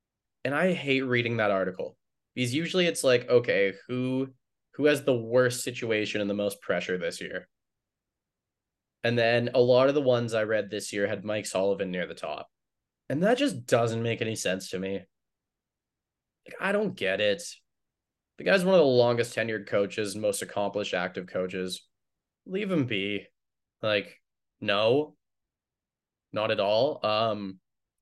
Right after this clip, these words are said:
you could take a look at a, a team, a middling team. You could go Saint Louis. You could say Craig Berube. He's been there a long time. And that's one of the criteria usually is, has this coach been there a long time?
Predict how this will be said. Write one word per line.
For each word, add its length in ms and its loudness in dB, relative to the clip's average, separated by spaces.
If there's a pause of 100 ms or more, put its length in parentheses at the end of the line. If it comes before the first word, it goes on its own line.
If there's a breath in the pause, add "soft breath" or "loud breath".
(1300 soft breath)
you 120 -6
could 120 -4
take 180 4
a 40 6
look 160 8
at 80 6
a, 260 2
a 40 6
team, 640 0 (320)
a 80 2
middling 400 6
team. 320 -6
You 160 -6
could 100 -4
go 460 10
Saint 320 2
Louis. 300 4
You 60 -16
could 120 -14
say 140 -2
Craig 300 4
Berube. 400 2
He's 160 -6
been 120 -2
there 120 4
a 60 4
long 220 2
time. 400 -2 (340)
And 140 2
that's 180 2
one 140 4
of 40 4
the 280 -2
criteria 560 2
usually 460 -6
is, 120 -8
has 220 0
this 140 -4
coach 340 -4
been 160 -2
there 160 0
a 60 0
long 260 -6
time? 360 -10